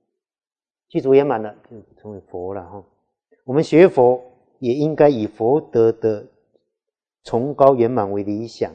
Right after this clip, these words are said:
了，或者说为理想，就是，呃，记住一切功德嘛，而向前修学了。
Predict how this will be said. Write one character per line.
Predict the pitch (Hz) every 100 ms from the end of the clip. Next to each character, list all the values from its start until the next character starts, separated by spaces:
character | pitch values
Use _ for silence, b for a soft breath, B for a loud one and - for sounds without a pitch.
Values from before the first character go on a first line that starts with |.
| 85
了， | _ _ _ _
或 | _ 147
者 | 120
说 | 123 131 131 135 _ _ _ _ _ _ _ _ _ _ _ _ _ _ _ _ _ _ _ _
为 | 123
理 | 120 127
想， | - 95 92
就 | 110
是， | 107 98 90 _ _ _ _ _ _
呃， | -
记 | - 139
住 | 110
一 | 98
切 | 123
功 | - 107
德 | 104 90
嘛， | 92 95 92 _ _ _ _ _ _ _ _ _ _ _ _
而 | - 107
向 | 107 - 156 113 104
前 | - 101 98
修 | - 113
学 | 113 - 87
了。 | 87